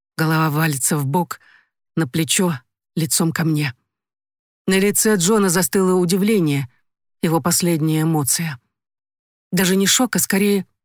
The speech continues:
недоумение. Для такого человека, как Джон Эшфорд, не самая худшая смерть. Глаза опять наполняются жгучей влагой. Отворачиваюсь, сдерживая рвущийся наружу крик.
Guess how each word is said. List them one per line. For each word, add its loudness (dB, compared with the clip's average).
недоумение. 0
Для 0
такого 0
человека, 0
как -2
Джон 0
Эшфорд, -4
не 2
самая 2
худшая -2
смерть. -2
Глаза 2
опять -2
наполняются 0
жгучей -2
влагой. -4
Отворачиваюсь, 0
сдерживая 2
рвущийся 0
наружу 0
крик. -4